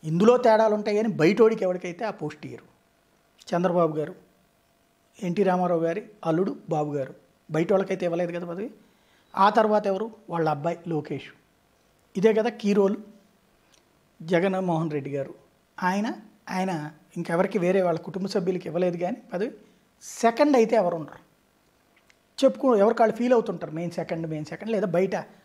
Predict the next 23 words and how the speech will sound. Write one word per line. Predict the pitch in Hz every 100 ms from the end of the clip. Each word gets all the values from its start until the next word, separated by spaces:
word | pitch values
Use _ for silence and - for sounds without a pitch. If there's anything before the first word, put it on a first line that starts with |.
| _
కొంతమంది | - 175 180 185 175 -
అనుచరులు, | 196 214 208 170 -
మీరే | 170 170 196 196 165 - - _ _
నెంబర్ | 185 185
టూ, | 180 190
మీరే | 175 175
నెంబర్ | 175 160 160
టూ | 170
అంటుంటారు. | 151 143 131 123 -
పాపం | 185 185
వాళ్ళకి | 165 180 185
తెలుసు | 175 190
నిజంగా. | 165 156 170 131
ఇప్పుడు | - _ 143 147 _ _ _ _ _
విజయసాయి | 165 190 196 185
రెడ్డి | 180 165
గారు, | 165 180
వైవి | 175 160 180
సుబ్బారెడ్డి | 180 160 170 165 175
గారు, | 180
సజ్జల | - 147 170 170
రామకృష్ణారెడ్డి | 170 165 - 170 165 160
గారు | 165 226